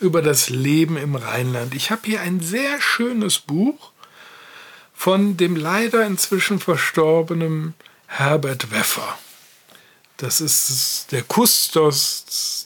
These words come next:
des Böhnschen, aber auch ein Historiker, der ein Buch herausgebracht hat unter dem Titel wahre Krimis und andere dunkle Geschichten aus Bonn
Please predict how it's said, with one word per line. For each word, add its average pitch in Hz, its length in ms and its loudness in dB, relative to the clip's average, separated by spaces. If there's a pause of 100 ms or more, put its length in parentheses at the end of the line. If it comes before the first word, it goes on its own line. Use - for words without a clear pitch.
des 131 180 0
Böhnschen, 180 800 2 (920)
aber 147 420 2
auch 135 400 -4 (260)
ein 131 180 -4
Historiker, 151 1000 -2 (840)
der 139 460 -2 (360)
ein 127 240 -4
Buch 170 260 0
herausgebracht 165 920 -2
hat 135 260 -2 (120)
unter 135 200 -4
dem 131 240 -4
Titel 135 520 -4 (440)
wahre 160 460 0
Krimis 196 720 0 (100)
und 143 240 -4
andere 170 380 2
dunkle 147 500 0
Geschichten 151 600 -4
aus 139 260 -2
Bonn 143 440 -4